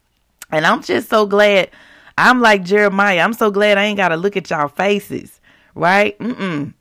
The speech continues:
It's a blogcast. Thank you, Lord. Even if I was doing it on video, which eventually I'm gonna get to.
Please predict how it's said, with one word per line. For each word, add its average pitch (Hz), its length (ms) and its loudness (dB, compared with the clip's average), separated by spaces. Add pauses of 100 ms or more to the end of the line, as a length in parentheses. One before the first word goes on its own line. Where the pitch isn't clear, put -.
(120)
It's 196 200 -6
a 143 80 0
blogcast. 185 1120 -2
Thank 208 300 -2
you, 202 140 -8
Lord. 180 440 -2
Even 220 320 -6
if 214 180 -4
I 202 120 0
was 180 140 -6
doing 208 280 -6
it 208 100 -4
on 196 160 -6
video, 190 400 -4
which 165 260 -10
eventually 190 460 -6
I'm 185 140 -8
gonna 170 180 -6
get 202 260 -8
to. 165 240 -10